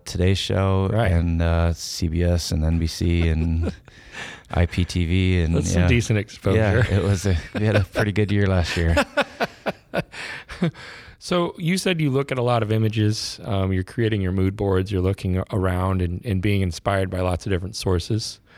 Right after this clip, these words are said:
Speaker 2: Who, who rocks your world? Who's great?
Speaker 1: I really like old master painters.
Speaker 2: Mm.
Speaker 1: I, I
Speaker 2: Yep.
Speaker 1: love the, like, the, the rich tones and the lighting that
Speaker 2: The
Speaker 1: they
Speaker 2: lighting.
Speaker 1: can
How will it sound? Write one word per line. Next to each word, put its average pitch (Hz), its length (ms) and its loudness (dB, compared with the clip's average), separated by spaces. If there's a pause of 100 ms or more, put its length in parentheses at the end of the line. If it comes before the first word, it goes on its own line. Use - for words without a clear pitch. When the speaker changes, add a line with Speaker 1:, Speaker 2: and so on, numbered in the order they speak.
(360)
Speaker 2:
Who, 160 460 0 (200)
who 151 200 0
rocks 101 340 -2
your 90 120 2
world? 95 340 -2 (880)
Who's 127 200 0
great? - 440 -6 (1200)
Speaker 1:
I 117 260 0
really 110 760 2
like 87 500 0 (420)
old 95 280 -2
master 92 340 0
painters. 85 600 -2 (120)
Speaker 2:
Mm. 85 720 0 (360)
Speaker 1:
I, 90 220 2
I 98 260 2
Speaker 2:
Yep. 101 80 2
Speaker 1:
love 95 800 0
the, 90 240 2
like, 87 260 0
the, 92 140 -2 (240)
the 90 160 -2
rich - 640 -2
tones 101 760 2
and 85 240 0
the 82 80 0
lighting 87 500 2
that 95 120 2
Speaker 2:
The 87 60 0
Speaker 1:
they 92 140 4
Speaker 2:
lighting. 87 340 4
Speaker 1:
can - 80 -20